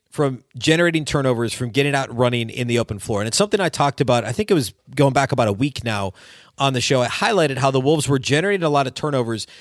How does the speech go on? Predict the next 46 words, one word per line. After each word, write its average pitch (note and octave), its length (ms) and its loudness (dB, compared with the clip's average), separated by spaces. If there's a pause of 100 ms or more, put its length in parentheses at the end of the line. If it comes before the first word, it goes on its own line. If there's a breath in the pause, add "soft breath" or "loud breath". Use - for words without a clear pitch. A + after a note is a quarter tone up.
(300 loud breath)
but D3 140 -2
their D#3 100 2
pace F#3 400 0
was E3+ 100 2
still C#3 320 0
middle C#3 240 4
of C#3+ 60 2
the C3 80 -4
pack, B2+ 420 0
you B2+ 60 -8
know, B2+ 80 0
back B2+ 400 -2
middle B2 200 2
of A2 60 0
the G#2+ 80 -2
pack, A#2 340 -2 (220)
eh, G#2+ 220 -10
overall. A2+ 580 0
In A2+ 140 -8
fact, B2+ 360 -2
they've D3 120 2
been C#3 100 -4
played F3+ 160 2
a D#3 60 2
little C#3+ 180 2
faster B2+ 380 -2
lately, A2 300 -4
but G#2+ 120 -2
if G#2+ 100 -6
you B2 80 -2
look B2 140 0
at B2 80 -2
Basketball A#2 380 -2
Reference, A#2+ 340 -4 (420 loud breath)
coming D#3 280 2
into F3 340 2
play C#3+ 240 0
on B2+ 140 -2
Thursday B2+ 320 -2
night, A#2 160 -2
the B2 80 -6
Wolves A#2+ 160 -2
were B2 80 -6
seventeenth C#3 600 -4
in G#2+ 140 -8
pace. B2 380 -2